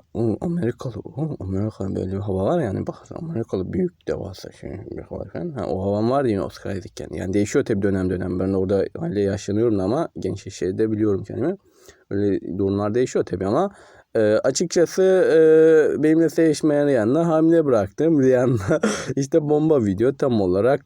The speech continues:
bu. Ve gördüğünüz gibi de bir bomba. En büyük ve en iri bo-, <laughs> iri bombaları da ben yaparım. <laughs> Çünkü ben bir rekortmenim. E, büyük bombaları da ben yaparım gördüğünüz üzere. E, anladınız mı? Bombalar da bende,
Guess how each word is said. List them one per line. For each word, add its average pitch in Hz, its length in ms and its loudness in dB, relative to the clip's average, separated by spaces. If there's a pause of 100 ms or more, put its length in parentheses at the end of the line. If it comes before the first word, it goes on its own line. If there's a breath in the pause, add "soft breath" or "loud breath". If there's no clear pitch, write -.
(100)
bu. 107 260 2 (500 loud breath)
Ve 123 340 4
gördüğünüz 107 440 2
gibi 92 160 2
de 120 120 2 (100)
bir 113 180 -2
bomba. 95 360 2 (220)
En 151 240 2
büyük 151 240 2
ve 151 80 6
en 147 200 4
iri 127 180 4
bo-, 107 220 0
<laughs> - 0 -
iri 127 500 2
bombaları 117 520 4
da 143 280 4
ben 127 120 2
yaparım. 127 680 4
<laughs> 247 360 0
Çünkü - 300 0
ben 135 200 4
bir 131 140 2
rekortmenim. 110 760 2
E, 104 180 0
büyük 120 220 0
bombaları 104 440 4
da 101 160 2
ben 98 100 2
yaparım 98 500 0
gördüğünüz 92 520 0
üzere. 113 320 2 (460 loud breath)
E, 104 40 4
anladınız 107 680 2
mı? 95 100 0 (340)
Bombalar 147 500 4
da 101 140 2
bende, 107 460 2